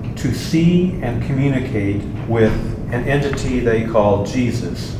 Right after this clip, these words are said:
during a near-death experience. Yet, people in remote tribes in, say, New Guinea do not report seeing Jesus. What does this tell us?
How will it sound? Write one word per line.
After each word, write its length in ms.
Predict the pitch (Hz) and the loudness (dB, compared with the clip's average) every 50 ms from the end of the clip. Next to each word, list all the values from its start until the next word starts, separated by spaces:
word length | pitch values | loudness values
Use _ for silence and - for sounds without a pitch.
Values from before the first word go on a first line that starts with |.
| - - | -6 -4
during 280 | 104 104 104 104 104 104 | 0 0 2 2 2 2
a 60 | 101 | 2
near-death 480 | 104 107 107 107 107 110 104 101 101 104 | 2 2 2 2 2 2 0 0 -2 -2
experience. 920 | 101 101 - - - - 110 104 101 95 - - - - - - - - - - - - - - - - - - - - - - - - - - - - - | -4 -4 -6 -6 -4 -2 0 0 0 -2 -4 -6 -6 -6 -6 -6 -6 -8 -8 -8 -8 -8 -8 -8 -8 -8 -8 -8 -8 -8 -8 -8 -8 -8 -8 -8 -8 -4 0
Yet, 420 | 123 175 180 120 - - - - - - - - - - - - - - - - - - - - - - - - - - - - | 2 4 4 4 4 0 -2 -4 -6 -8 -8 -8 -6 -6 -8 -8 -8 -8 -10 -10 -10 -10 -8 -8 -8 -8 -8 -8 -8 -8 -10 -2
people 360 | - - 220 220 - 208 196 190 | 2 4 4 6 6 4 4 4
in 120 | 147 139 | 4 4
remote 360 | 135 139 139 139 143 156 151 | 4 4 6 6 6 4 4
tribes 540 | - - 147 135 127 123 120 110 - - - | 2 4 4 4 6 4 4 2 0 -2 -2
in, 160 | 120 120 117 | -2 -2 -2
say, 300 | 107 - - 117 107 107 | -2 0 0 0 2 2
New 140 | 107 107 104 | 2 2 2
Guinea 540 | 98 98 127 165 180 - 101 95 - - - - - - - - - - - - - - - - - - - - | 2 2 4 4 4 4 2 0 -2 -2 -4 -6 -8 -8 -8 -8 -10 -10 -10 -10 -10 -10 -10 -10 -10 -10 -6 0
do 100 | - 175 | 4 6
not 480 | 180 240 285 254 - - - - - - | 6 6 6 4 2 0 -4 -4 -4 -4
report 500 | 117 107 - - 117 104 98 - - - - - - - | -4 -4 -2 0 0 0 0 0 -4 -6 -8 -8 -8 -8
seeing 420 | - - - 107 104 98 95 95 | -8 -6 -4 -2 -2 -2 -2 -2
Jesus. 600 | - - 107 95 92 92 - - - - - - - - - - - - - - - - - - | -4 -2 -2 -2 -2 -4 -6 -8 -8 -8 -8 -8 -10 -10 -10 -8 -8 -8 -8 -8 -10 -8 -8 -4
What 380 | - 135 180 226 220 - - - | 0 2 4 4 2 0 -2 0
does 220 | - 165 151 - | 0 0 0 2
this 300 | - 151 143 - - - | 0 0 -2 -2 -4 -4
tell 220 | - - 117 107 98 | -2 0 0 2 0
us? 360 | 95 98 - - - - - | -2 -4 -6 -6 -6 -6 -8